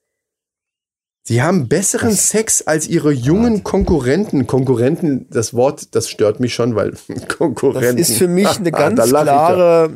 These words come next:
Speaker 2: äh, ganz klare Fake-Meldung, weil es so viele depressive Selbstmordattentäter gibt.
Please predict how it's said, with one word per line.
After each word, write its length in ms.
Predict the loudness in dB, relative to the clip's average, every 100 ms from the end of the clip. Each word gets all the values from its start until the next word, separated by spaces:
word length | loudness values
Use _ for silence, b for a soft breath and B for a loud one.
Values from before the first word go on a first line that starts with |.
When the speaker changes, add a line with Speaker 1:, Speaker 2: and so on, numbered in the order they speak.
| -8
Speaker 2:
äh, 240 | -6 -4
ganz 300 | -2 -4 -4
klare 320 | -2 0 0 0
Fake-Meldung, 840 | 0 0 0 0 0 0 -2 0
weil 140 | -2
es 100 | -2
so 80 | -4
viele 300 | -2 -2 0
depressive 640 | -2 -2 -4 -2 -2 -2
Selbstmordattentäter 1500 | 0 -2 -2 -8 -12 -12 -6 -2 -2 -4 -6 -6 -4 -4 -4 -6
gibt. 380 | -10 -12 -16